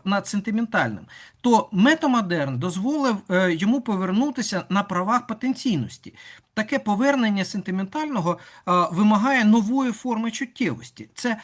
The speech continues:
постіронічна щирість, яку Вермюлен та Ванденакер назвали інформованою наївністю.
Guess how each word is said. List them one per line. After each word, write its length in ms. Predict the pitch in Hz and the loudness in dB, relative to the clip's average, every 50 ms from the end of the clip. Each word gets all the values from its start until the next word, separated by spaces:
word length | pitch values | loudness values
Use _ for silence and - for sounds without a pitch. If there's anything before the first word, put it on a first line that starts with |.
| - - _ _ | -12 -20 _ _
постіронічна 1080 | - 277 285 294 - - _ - 233 220 214 208 196 202 233 247 - - - 240 247 240 | -2 0 2 2 0 0 _ -2 -2 0 0 2 2 2 2 0 0 -2 -4 -2 -2 0
щирість, 600 | - - - 285 254 196 139 - - - - - - - | 0 0 0 2 2 0 0 -2 -6 -14 -16 -20 -14 -10
яку 440 | 175 185 - - 247 240 220 - - | -8 -8 -4 0 0 0 0 0 -4
Вермюлен 600 | - 147 196 208 196 214 233 247 226 196 190 175 | -6 -4 -2 0 0 2 2 2 2 2 0 -2
та 240 | - - 180 175 175 | -2 -2 -2 0 0
Ванденакер 680 | 165 175 175 175 165 185 185 247 - 330 - - 208 180 | 0 -2 -2 -4 -2 -2 -2 0 -2 -2 -2 -2 -2 -2
назвали 520 | 185 185 185 180 208 247 262 262 240 233 226 - - _ - | 0 -2 -2 0 2 2 4 4 2 -2 -6 -10 -20 _ 0
інформованою 1000 | - 240 240 - - 233 214 190 180 180 214 254 277 269 254 240 240 247 240 226 | 2 2 2 2 0 0 2 2 4 4 4 4 4 2 2 2 2 0 0 0
наївністю. 760 | 208 214 226 233 226 240 214 143 123 98 90 - - - | 0 0 -2 -2 -2 -4 -4 -4 -6 -8 -8 -10 -12 -16